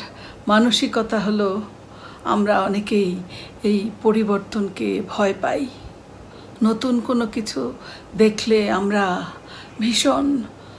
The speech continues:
দুশ্চিন্তায় পড়ে যাই, আমাদের দুশ্চিন্তা বেড়ে যায়। আমরা মনে মনে ভাবতে থাকি, আমরা, "কি হবে এবার?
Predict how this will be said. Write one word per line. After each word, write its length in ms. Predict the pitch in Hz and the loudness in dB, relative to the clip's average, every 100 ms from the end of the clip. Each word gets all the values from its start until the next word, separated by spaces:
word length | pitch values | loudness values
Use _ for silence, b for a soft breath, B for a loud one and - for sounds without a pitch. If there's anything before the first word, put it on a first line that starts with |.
| B - | B -2
দুশ্চিন্তায় 640 | 220 - - 220 208 233 202 | 0 0 -2 -2 2 0 0
পড়ে 200 | 214 202 | 0 0
যাই, 420 | 196 - 113 226 | 0 -2 -2 -2
আমাদের 400 | 208 202 196 202 202 - B B - | -2 -2 0 -2 -2 -8 B B -4
দুশ্চিন্তা 760 | 226 - - 240 220 208 208 | -2 0 -2 0 0 0 0
বেড়ে 300 | 202 202 202 | 2 2 2
যায়। 300 | 202 196 220 214 - - - - - B B B | 2 0 0 -4 -10 -18 -20 -20 -18 B B B
আমরা 440 | 220 214 208 190 - B B B B B B | 2 4 4 2 -2 B B B B B B
মনে 200 | 233 240 | 2 4
মনে 260 | 240 233 226 | 4 2 2
ভাবতে 400 | 170 202 - 240 | 0 -2 2 2
থাকি, 500 | 220 208 220 202 180 - - B B B B B B - - - | 2 0 0 0 -2 -12 -18 B B B B B B -20 -20 -6
আমরা, 280 | 240 247 330 - | 2 4 4 4
"কি 120 | 285 | 6
হবে 320 | 214 233 220 | 6 6 6
এবার? 300 | 240 208 202 | 6 6 2